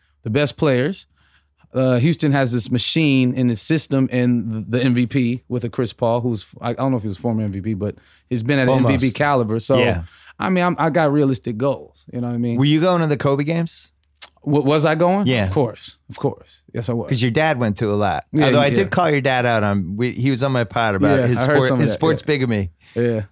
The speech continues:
Speaker 2: He's, he's has the, he's Knicks, but Lakers too. And
Speaker 1: It's weird. I, I
Speaker 2: I was like,
Speaker 1: kinda
Speaker 2: "What's going on? You,
Speaker 1: Yeah.
Speaker 2: you, what if they play in the finals? You have to pick." "No,
Speaker 1: Yeah.
Speaker 2: I don't."
Speaker 1: Yeah, yeah.
Speaker 2: Like,
Speaker 1: Well,
Speaker 2: he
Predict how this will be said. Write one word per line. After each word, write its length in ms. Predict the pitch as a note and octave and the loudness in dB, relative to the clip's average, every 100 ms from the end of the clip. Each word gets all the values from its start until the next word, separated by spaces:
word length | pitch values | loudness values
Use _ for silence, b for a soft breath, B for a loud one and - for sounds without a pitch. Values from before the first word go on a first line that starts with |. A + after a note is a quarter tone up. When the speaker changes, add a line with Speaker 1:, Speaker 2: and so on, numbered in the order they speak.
| _ | _
Speaker 2:
He's, 300 | C3+ A#2+ G2 | 0 0 0
he's 340 | C3+ B2+ A2 | 0 0 0
has 240 | C#3 C#3+ - | 0 0 0
the, 240 | C#3+ C3+ | -2 0
he's 340 | C#3+ C#3 G#2+ - | 0 0 -2 -2
Knicks, 400 | C#3+ D#3+ E3+ - | 0 2 0 0
but 180 | E3 C3+ | -2 0
Lakers 440 | D3 D3+ D#3 C3+ | 0 0 -2 -4
too. 420 | - D#3 D3+ D3 | 0 2 4 2
And 340 | C3+ B2 A#2+ A#2 | 2 0 0 0
Speaker 1:
It's 120 | C3+ | 2
weird. 220 | D3+ D#3 | 2 2
I, 100 | B2 | 0
I 160 | C#3 B2+ | -2 0
Speaker 2:
I 60 | E3 | 2
was 100 | C#3 | 2
like, 80 | |
Speaker 1:
kinda 100 | C#3+ | 2
Speaker 2:
"What's 120 | G#3+ A3 | 2 2
going 260 | A3+ A3 | 0 2
on? 240 | A3 E3+ D3 | 2 2 2
You, 60 | D3 B2+ | 4 2
Speaker 1:
Yeah. 60 | |
Speaker 2:
you, 160 | B2 E3 | 2 0
what 180 | E3 F#3 | 2 0
if 100 | - | 0
they 100 | F3+ | 0
play 160 | F3+ | 0
in 80 | F3+ | 0
the 80 | E3+ | 0
finals? 420 | - G3+ C3 G2 | 2 0 0 0
You 80 | B2 | 0
have 100 | B2+ | 0
to 80 | D3 | -2
pick." 340 | - D#3+ G2 | -2 -2 0
"No, 200 | - C#3+ | 2 2
Speaker 1:
Yeah. 60 | C3+ | 2
Speaker 2:
I 40 | |
don't." 380 | C3 C#3 G#3+ - - - | 2 2 0 -4 -12 -2
Speaker 1:
Yeah, 240 | D#3 D3+ | 2 4
yeah. 220 | D3+ D3+ | 4 4
Speaker 2:
Like, 80 | A#2+ | 4
Speaker 1:
Well, 160 | - C#3 | 4 2
Speaker 2:
he 120 | F3+ | 2